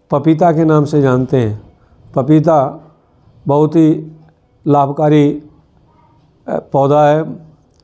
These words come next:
पपीते के सब्जी खाने से कब्जियत दूर होती है, पाचन क्रिया ठीक हो जाती है। इससे के पत्ते के रस से जो रस निकलता है, वो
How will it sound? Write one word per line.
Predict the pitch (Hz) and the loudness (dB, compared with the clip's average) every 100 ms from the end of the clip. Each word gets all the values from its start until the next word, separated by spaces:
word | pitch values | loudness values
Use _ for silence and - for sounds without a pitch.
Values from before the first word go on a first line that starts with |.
| _ _ _ _ | _ _ _ _
पपीते | - 127 156 151 156 | -6 0 2 2 2
के | 151 | 2
सब्जी | 147 151 135 151 | 0 -2 0 0
खाने | 131 139 156 | 0 0 2
से | 131 151 156 - - - _ _ _ _ _ _ _ - - - - | 2 2 0 -4 -20 -20 _ _ _ _ _ _ _ -20 -20 -20 -10
कब्जियत | 143 139 156 156 | -4 0 2 0
दूर | 143 147 | 2 2
होती | 135 143 156 | 2 2 2
है, | 147 151 147 - - | 4 2 -2 -10 -4
पाचन | 139 156 151 | -2 0 -2
क्रिया | 147 151 143 | 2 2 2
ठीक | 143 147 | 0 -4
हो | 131 | 0
जाती | 139 131 127 147 | 0 0 2 2
है। | 123 104 - - _ _ _ _ - _ _ _ _ _ _ _ _ _ | 2 -2 -12 -20 _ _ _ _ -20 _ _ _ _ _ _ _ _ _
इससे | 175 156 185 170 | 0 0 2 0
के | 190 | 0
पत्ते | 185 170 156 190 | 0 -2 0 0
के | 175 190 | 2 2
रस | 160 156 | 2 0
से | 156 190 160 127 - - _ _ _ _ _ _ _ _ _ _ _ _ - | 0 0 0 0 -8 -20 _ _ _ _ _ _ _ _ _ _ _ _ -6
जो | 147 160 151 | 0 2 2
रस | 151 151 | 0 -2
निकलता | 151 139 139 139 160 | -2 0 0 2 2
है, | 151 156 - - - _ _ _ _ _ _ _ _ - | 2 0 -6 -16 -20 _ _ _ _ _ _ _ _ -6
वो | 131 143 139 139 - | 0 2 0 -2 -6